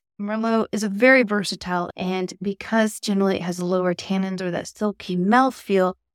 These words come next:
you can do it with a roast chicken, pasta with tomato sauces that have meat. I'm still personally not somebody who's gonna put Merlot with a pasta sauce, for example, that doesn't have meat, it's just tomato. I don't think the acidity is high enough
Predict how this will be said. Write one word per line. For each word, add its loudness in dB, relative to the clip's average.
you -6
can 0
do 2
it -2
with -4
a -2
roast -2
chicken, 2
pasta -4
with -2
tomato 2
sauces -2
that -4
have -6
meat. 4
I'm 0
still 2
personally 2
not 4
somebody 0
who's 0
gonna -4
put -6
Merlot 0
with 0
a -16
pasta -8
sauce, -2
for -4
example, -2
that -2
doesn't -2
have -2
meat, 2
it's -12
just -10
tomato. 2
I -8
don't -4
think -6
the -6
acidity -4
is -4
high -6
enough -2